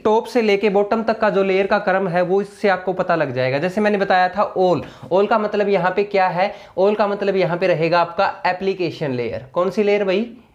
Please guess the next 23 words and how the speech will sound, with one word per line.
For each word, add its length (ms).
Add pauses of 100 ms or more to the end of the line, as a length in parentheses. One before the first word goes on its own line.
(240)
एप्लीकेशन 680
लेयर, 400 (920)
ठीक 260
है, 160 (180)
एप्लीकेशन 680 (380)
लेयर। 460 (1000)
उसके 180
बाद 160
सेकंड 380
मैंने 160
बताया 260
था 120
प्यूपल। 440 (380)
प्यूपल 300
से 160
यहाँ 200
पे 100
हमारी 240
कौन 200
सी 120
बनेगी? 360 (380)
प्रेजेंटेशन 800
लेयर, 400